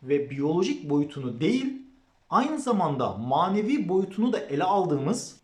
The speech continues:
Kur'an ve sünnette evlilik nedir? Nikah, dini nikah, resmi nikah meseleleriyle ilgili fıkhi ölçüler nelerdir?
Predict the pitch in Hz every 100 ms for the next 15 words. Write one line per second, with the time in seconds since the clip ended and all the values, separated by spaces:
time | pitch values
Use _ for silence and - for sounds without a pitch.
0 | - 202 233 254 302 247 208 - - 202
1 | 208 214 - 240 - 170 160 190 208 -
2 | 139 165 139 - - _ _ - 151 196
3 | 254 262 - - _ _ - 131 170 185
4 | 254 262 - 240 - - 131 156 165 208
5 | 254 247 220 220 175 175 202 202 202 240
6 | 233 190 196 247 - 170 240 220 - 185
7 | 190 160 143 185 180 123 -